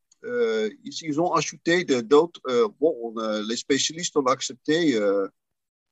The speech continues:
aussi une approche plus littéraire qui respecte l'unité du texte,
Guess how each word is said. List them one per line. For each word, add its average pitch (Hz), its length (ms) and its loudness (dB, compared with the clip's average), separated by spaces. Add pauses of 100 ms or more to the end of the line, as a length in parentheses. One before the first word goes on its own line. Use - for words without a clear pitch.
(200)
aussi 165 340 2
une 208 160 0
approche 214 680 4
plus 196 180 -2
littéraire 175 920 0 (500)
qui 170 160 2
respecte 175 540 4
l'unité 185 640 0
du 143 140 -12
texte, 196 560 0